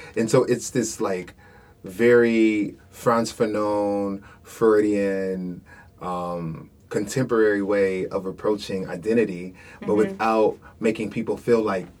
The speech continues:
Speaker 1: they aren't enough.
Speaker 2: Yeah.
Speaker 1: You know, but they just, as a matter of fact, they're very.
Speaker 2: Yes.
Speaker 1: So it's a confidence that's added to it.
Speaker 2: Yes.
Speaker 1: And another time was going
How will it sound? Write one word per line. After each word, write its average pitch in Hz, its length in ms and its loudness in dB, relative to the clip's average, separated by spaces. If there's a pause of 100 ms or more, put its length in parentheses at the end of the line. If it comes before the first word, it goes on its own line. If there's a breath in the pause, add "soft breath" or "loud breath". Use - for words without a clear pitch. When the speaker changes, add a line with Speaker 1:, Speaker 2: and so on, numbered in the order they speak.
(120)
Speaker 1:
they 113 240 6
aren't 101 340 -6
enough. 101 580 -4 (220)
Speaker 2:
Yeah. 185 180 -4
Speaker 1:
You 202 80 -4
know, 95 160 -4
but 104 180 -2
they 113 140 4
just, 104 240 -2
as 104 220 -4
a 101 40 -2
matter 101 240 -2
of 90 80 -8
fact, 90 300 -4
they're 98 140 -2
very. 87 580 -6 (460 loud breath)
Speaker 2:
Yes. 165 380 -10
Speaker 1:
So 123 120 0
it's 113 140 0
a - 60 4
confidence 104 640 -2
that's - 260 -4
added 95 320 -4
to 90 240 -8
it. 80 280 -12
Speaker 2:
Yes. 165 520 -8 (600 loud breath)
Speaker 1:
And 123 120 4
another 143 240 8
time 143 240 0
was 117 120 -2
going 120 280 2